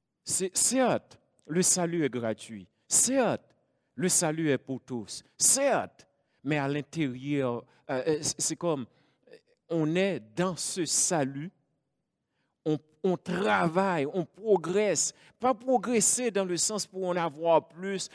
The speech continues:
et de voir ce qu'on a réalisé, non. Parce que Dieu nous demande de rester tranquille.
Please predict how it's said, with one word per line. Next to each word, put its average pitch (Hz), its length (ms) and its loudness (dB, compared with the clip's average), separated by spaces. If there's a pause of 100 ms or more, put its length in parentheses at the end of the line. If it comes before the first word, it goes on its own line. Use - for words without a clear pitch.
(120)
et 165 120 2
de 170 140 2
voir 160 340 2
ce - 80 -6
qu'on 156 180 -6
a 147 120 0
réalisé, 147 680 0
non. 254 540 -6 (800)
Parce 180 220 -4
que 214 180 -4
Dieu 151 600 -8
nous 226 180 -2
demande 180 420 -4
de 156 140 -2
rester 170 600 -2
tranquille. 214 1000 -8